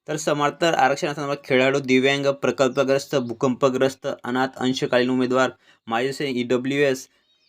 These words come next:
फवारणी कामाचा अनुभव, अन्य अनुभव प्रमाणपत्र सादर करणे उमेदवारांना. आरक्षणासंदर्भात उमेदवारांकडून शंभर रुपयाच्या स्टॅम्पवर पेपरमध्ये सक्षम प्राधिकरणाकडील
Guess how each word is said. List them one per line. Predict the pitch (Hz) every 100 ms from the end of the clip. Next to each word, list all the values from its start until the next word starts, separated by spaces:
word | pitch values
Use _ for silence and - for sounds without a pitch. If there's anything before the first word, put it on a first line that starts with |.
| _ _ -
फवारणी | 123 131 131 147
कामाचा | 131 135 131 131 131 139
अनुभव, | 135 135 139 135
अन्य | 123 135 151 170 - -
अनुभव | 131 131 143
प्रमाणपत्र | 143 131 131 135 131
सादर | 147 135 127 120
करणे | 131 127 139
उमेदवारांना. | 127 120 123 123 127 156 - _ _ _ _ _ _ 113
आरक्षणासंदर्भात | 120 131 147 135 139 127 123 135 127
उमेदवारांकडून | 127 127 131 127 147 117 - _
शंभर | - 135 139 160
रुपयाच्या | 160 156 151 151
स्टॅम्पवर | 147 - 139 135 143
पेपरमध्ये | - 127 139 135 147
सक्षम | 147 147 - - 165 170
प्राधिकरणाकडील | 147 127 131 135 135 139 147 156